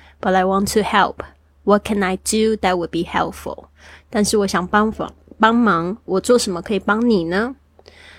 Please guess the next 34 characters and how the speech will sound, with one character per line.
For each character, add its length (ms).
嗯， 420
像 200
是 680
我 180
曾 220
经 120
听 160
到 140
第 140
一 20
个 160
这 100
样 140
子 100
的 60
话， 220
我 80
觉 180
得 80
蛮 240
正 220
确 200
的， 140
就 180
是 140
说， 500
“The 100
most 400
precious 500
gift 420
you 220
can 200
give 260
someone 680